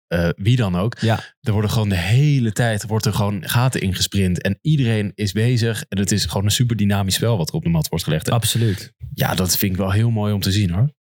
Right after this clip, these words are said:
Speaker 2: Behalve tegen Bologna dus, want in de Coppa Italia gingen ze eruit. Maar ja, ook die wedstrijd heel veel kansen gecreëerd
Speaker 1: Ja.
Speaker 2: en hij ging er een keer niet in. En
Speaker 1: Ja.
Speaker 2: ja, dan ga je er maar uit in de Coppa Italia.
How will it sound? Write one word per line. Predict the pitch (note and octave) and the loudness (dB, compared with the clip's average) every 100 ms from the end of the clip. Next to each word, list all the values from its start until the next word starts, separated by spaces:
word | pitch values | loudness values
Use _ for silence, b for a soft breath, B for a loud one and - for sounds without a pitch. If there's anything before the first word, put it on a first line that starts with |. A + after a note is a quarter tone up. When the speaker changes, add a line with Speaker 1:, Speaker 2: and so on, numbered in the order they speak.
| - B B | -10 B B
Speaker 2:
Behalve | A2+ C3+ B2 | 0 2 0
tegen | A#2 G#2 | 0 -2
Bologna | G#2 G2 F#2+ A2 B2 | 0 2 2 2 2
dus, | G#2 F2 - - | 0 -2 -4 -4
want | G2 F#2+ | -2 0
in | G#2 | -2
de | |
Coppa | G#2 G2 | -2 0
Italia | F#2+ E2+ G2+ G2 F#2 | -2 0 -2 0 -2
gingen | F2 G2+ | 0 0
ze | F2+ F2+ | 0 -2
eruit. | D#2+ F2+ A#2+ - _ - B _ _ | -2 -2 -2 -6 _ -20 B _ _
Maar | - A2 | -4 -2
ja, | A2+ | 0
ook | B2+ A#2+ | 0 0
die | C3 | 0
wedstrijd | C3 C#3+ - A#2 G#2 | 2 0 2 0 2
heel | A#2 C3 | 2 2
veel | A2+ | 2
kansen | A#2 A#2+ A#2 G2+ | 0 0 0 -2
gecreëerd | - G#2+ G2+ G2+ F2 - | -4 -2 0 2 0 0
Speaker 1:
Ja. | |
Speaker 2:
en | - F2+ | -2 -2
hij | G2+ | 0
ging | G#2+ A2 | 2 2
er | |
een | G2 | 0
keer | G2 G2 | -2 0
niet | G#2 G#2+ | 0 0
in. | E2+ F2+ | -2 -2
En | - F2 | 0 0
Speaker 1:
Ja. | G#2 | 2
Speaker 2:
ja, | F#2+ | 0
dan | G2 | 0
ga | G2+ | -2
je | G2+ | 0
er | G2 | -2
maar | F2+ | 0
uit | G#2 G#2+ | -2 0
in | |
de | G2+ | 0
Coppa | - G2 F2+ | 0 -2 0
Italia. | F#2+ G#2 G2+ G#2 G2 E2+ F#2 | -2 0 0 0 0 -2 -4